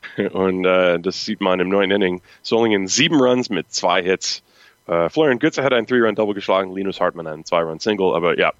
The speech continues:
es sieht ganz klar am Ende mit dreizehn zu fünf aus, aber es war viel nahe, es viel mehr, äh, viel knapper,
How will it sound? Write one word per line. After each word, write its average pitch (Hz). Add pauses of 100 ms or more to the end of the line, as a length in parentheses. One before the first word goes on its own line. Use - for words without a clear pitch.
(420)
es -
sieht -
ganz 139
klar 123
am 113
Ende 143
mit 123
dreizehn 110
zu -
fünf 151
aus, 123
aber 117
es 113
war 123
viel 165
nahe, 113 (160)
es -
viel 151
mehr, 104
äh, -
viel 135
knapper, 110